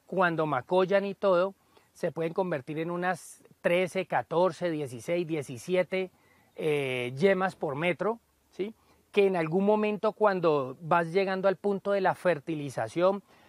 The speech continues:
puedes tener hasta veinte, veintidós, veintitrés tallos por metro lineal,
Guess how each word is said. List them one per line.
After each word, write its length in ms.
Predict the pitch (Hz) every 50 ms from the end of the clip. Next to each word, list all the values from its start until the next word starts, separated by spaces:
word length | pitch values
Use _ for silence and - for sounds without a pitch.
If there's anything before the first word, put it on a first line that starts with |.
| _ _ _
puedes 340 | - 165 160 143 143 139 -
tener 300 | 196 190 180 185 185 190
hasta 680 | 190 170 - - 190 170 160 151 143 139 135 131 127 120
veinte, 500 | 127 147 170 180 180 175 - - 185 180
veintidós, 560 | 165 156 147 143 - 135 123 135 160 180 170
veintitrés 680 | 170 170 165 156 - 135 120 - 160 170 180 151 -
tallos 340 | - 190 180 175 170 180 165
por 160 | _ - 156
metro 280 | 147 131 127 127 - 156
lineal, 480 | 160 160 165 165 160 151 151 156 170